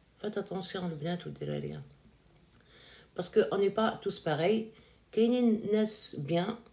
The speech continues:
انا بيرسونيلمون عرفت في مواقع التواصل ديا، عرفت ناس كي لويز، كي دب هكا، كي وجوهكم يعني، يعني، الحمد لله يا ربي، je suis contente et tout ça.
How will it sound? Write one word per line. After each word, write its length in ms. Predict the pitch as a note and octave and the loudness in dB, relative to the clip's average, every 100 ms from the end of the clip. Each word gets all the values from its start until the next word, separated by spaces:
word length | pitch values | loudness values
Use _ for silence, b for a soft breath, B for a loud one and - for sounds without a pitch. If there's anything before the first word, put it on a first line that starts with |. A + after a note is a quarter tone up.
| _ _ - | _ _ -8
انا 280 | D3+ E3 E3 - | -4 -4 -8 -8
بيرسونيلمون 580 | E3 D#3+ D#3 D3 C#3 E3 | -6 -4 -2 0 0 -2
عرفت 320 | E3 D3 E3 | -4 -4 -6
في 120 | - | -6
مواقع 400 | D3 D3 D#3 - | -4 -2 -4 -8
التواصل 480 | B2 - C#3+ C#3 B2 | -10 -6 -4 -4 -4
ديا، 300 | C3 F3+ G3 B B B B B B - | -2 -2 -4 B B B B B B -8
عرفت 380 | G3 G#3+ - F3+ | -4 -2 0 0
ناس 300 | G3+ G#3+ - | 0 -2 -4
كي 160 | G#3 | -2
لويز، 340 | F3 F#3 F#3 - | 0 2 0 -2
كي 120 | D#3+ | -6
دب 280 | C3 E3 C#3 | -4 -4 -4
هكا، 420 | C3+ C#3 - F#3+ | -6 -6 -6 -6
كي 180 | G3 - | -8 -8
وجوهكم 580 | D3 D3+ E3 - A#2+ G#2 B B B B B B B - | -6 -2 -4 -4 -6 -8 B B B B B B B -4
يعني، 680 | F#3 F#3 F#3 F#3 F3+ F3 E3 D3+ - - - | -2 2 2 2 2 0 -2 -6 -10 -20 -8
يعني، 300 | E3 E3 E3 - - _ _ _ _ _ _ - - - - - | -4 -2 -4 -6 -18 _ _ _ _ _ _ -20 -20 -20 -18 -6
الحمد 260 | - D4+ G3+ | -2 2 4
لله 160 | F3 | 4
يا 200 | D#3 D3+ | 4 2
ربي، 360 | D3 C#3 G#3 A3 | -2 -4 0 0
je 40 | |
suis 180 | - D#3 | 0 -4
contente 540 | - F3+ F3+ F#3 F3+ | -2 -2 0 0 -2
et 40 | C#3+ | -6
tout 240 | D3 C#3 | -6 -4
ça. 120 | F3 | -2